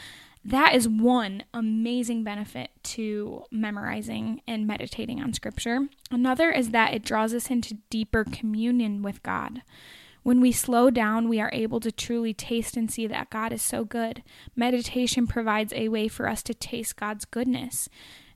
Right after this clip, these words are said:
It's sometimes in those still moments that we, of focusing and chewing on God's word, that we see a greater glimpse of who God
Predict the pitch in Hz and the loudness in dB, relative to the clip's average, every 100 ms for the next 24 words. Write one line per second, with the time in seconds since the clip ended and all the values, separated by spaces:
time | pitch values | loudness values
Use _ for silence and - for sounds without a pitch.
0 | - 254 254 - - 240 254 285 269 247 | -4 -4 -2 -2 0 2 2 2 0 2
1 | 233 233 233 - - 220 220 214 226 220 | 2 2 2 -2 -2 0 2 4 4 4
2 | 220 - - 214 - 208 214 214 220 - | 0 -4 -2 -2 -2 -2 -2 -2 -6 -14
3 | - _ 233 214 - _ _ _ - - | -20 _ -2 -2 -4 _ _ _ -20 -20
4 | _ 247 240 247 254 247 240 226 - 226 | _ 6 6 6 0 -2 -2 -2 0 0
5 | 220 226 220 214 214 208 214 214 233 254 | 2 2 0 -2 -4 -4 -4 0 0 0
6 | 277 226 - 226 220 220 220 - - _ | -4 -4 -2 -2 -2 -2 -6 -10 -20 _
7 | _ _ - - - 262 269 285 - 214 | _ _ -8 -6 2 4 6 4 0 -2
8 | 226 226 220 220 214 220 202 202 208 - | -2 0 2 2 0 -4 -6 -4 -4 -6
9 | - - 220 220 | -6 -6 -2 -2